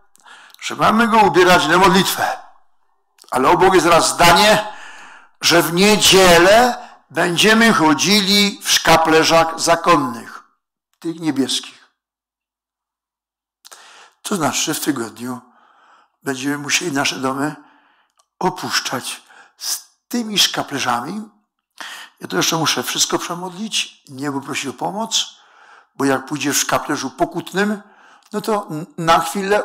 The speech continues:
uspokoimy księży, bo nie pójdziecie w płaszczach czerwonych.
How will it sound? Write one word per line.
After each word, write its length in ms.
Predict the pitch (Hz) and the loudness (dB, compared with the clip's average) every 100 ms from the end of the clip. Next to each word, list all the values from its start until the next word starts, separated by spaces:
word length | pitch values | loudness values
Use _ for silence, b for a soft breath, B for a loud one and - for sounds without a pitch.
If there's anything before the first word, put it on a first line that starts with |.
| - | 0
uspokoimy 800 | 240 - - 220 165 143 147 165 | -2 0 -4 -4 0 0 0 -4
księży, 600 | 160 - 160 123 123 - _ _ _ _ _ _ _ _ _ _ _ _ _ | -4 -4 -4 -6 -10 -16 _ _ _ _ _ _ _ _ _ _ _ _ _
bo 100 | - | -8
nie 180 | 180 175 | -4 -4
pójdziecie 500 | - 190 139 131 - | -4 -6 -4 -4 -4
w 100 | - | -6
płaszczach 380 | - 117 - 135 | -10 -10 -8 -10
czerwonych. 580 | 185 156 120 98 92 | -10 -8 -8 -8 -16